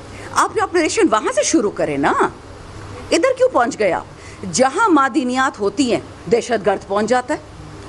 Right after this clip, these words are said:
उसको रिपोर्ट कौन देता है? मुझे तो नहीं पता था कि मेरे हल्के में कोयला निकला है, मुझे तो नहीं पता था मेरे हल्के में कॉपर निकला है, लेकिन दहशतगर्द को पता था,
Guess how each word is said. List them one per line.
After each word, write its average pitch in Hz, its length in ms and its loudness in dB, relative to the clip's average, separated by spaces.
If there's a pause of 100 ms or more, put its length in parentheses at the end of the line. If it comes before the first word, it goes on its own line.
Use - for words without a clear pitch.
उसको - 240 2
रिपोर्ट 480 320 2
कौन 269 220 2
देता 220 200 2
है? 202 60 4
मुझे 254 200 0
तो 330 120 0
नहीं 285 120 2
पता 466 240 0
था 427 80 2
कि 285 140 2
मेरे 277 160 6
हल्के 254 280 2
में 277 120 4
कोयला 226 300 2
निकला 214 280 0
है, 214 100 -2 (240)
मुझे 269 220 4
तो 392 120 0
नहीं 440 120 4
पता 508 220 2
था 453 140 2
मेरे 302 180 6
हल्के 285 320 0
में 277 140 2
कॉपर 247 280 2
निकला 233 220 -2
है, - 20 2
लेकिन 247 160 -2
दहशतगर्द 240 540 0
को - 100 2
पता 196 300 -2
था, 202 120 -2